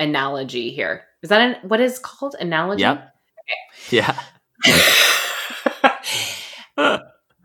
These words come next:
Speaker 1: I really, I'm really into guys who play soccer, who play, who play soccer, who are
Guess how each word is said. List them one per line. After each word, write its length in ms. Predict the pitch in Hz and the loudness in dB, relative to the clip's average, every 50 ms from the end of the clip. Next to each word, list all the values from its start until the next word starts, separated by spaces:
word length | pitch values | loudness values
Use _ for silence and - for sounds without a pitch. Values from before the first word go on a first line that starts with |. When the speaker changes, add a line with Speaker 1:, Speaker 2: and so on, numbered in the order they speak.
| - 226 | 6 6
Speaker 1:
I 240 | 233 247 262 277 320 311 214 | 8 8 8 6 4 2 0
really, 680 | 196 208 208 208 196 214 214 214 208 214 208 - - - _ - | 2 4 4 4 4 4 4 4 4 2 0 0 -4 -6 _ 4
I'm 380 | 180 196 208 226 233 202 170 170 | 4 4 6 4 2 0 -2 -2
really 400 | 190 190 190 180 185 185 175 - | 0 2 2 4 2 2 2 2
into 340 | 160 156 156 151 151 160 | 0 0 -2 -2 -4 -6
guys 680 | 147 139 143 135 131 131 135 135 131 127 - - - _ - 139 | -4 0 2 2 2 2 0 -2 -4 -6 -10 -16 -18 _ -18 -12
who 600 | 143 160 151 147 143 139 139 139 135 135 135 - _ _ _ _ | -6 -6 -4 -4 -4 -4 -6 -6 -8 -10 -10 -12 _ _ _ _
play 180 | - - 147 131 | -4 -2 -2 -2
soccer, 440 | - - 131 123 - - 64 - - _ _ _ _ _ _ _ _ _ _ _ _ 131 | -2 -2 -4 -4 -4 -8 -10 -10 -12 _ _ _ _ _ _ _ _ _ _ _ _ -14
who 80 | 151 | -12
play, 240 | - - - - - - - - | -2 2 4 4 4 4 0 0
who 160 | 175 196 175 | 0 0 0
play 280 | - - - 294 320 311 | 2 4 6 6 6 6
soccer, 720 | - 311 262 254 254 - 254 233 226 226 220 226 - - - | 8 8 8 8 8 6 2 2 4 4 2 2 -2 -6 -4
who 300 | - 170 156 151 143 143 | 0 0 2 2 2 4
are 280 | 104 135 135 135 - | 4 4 2 0 -2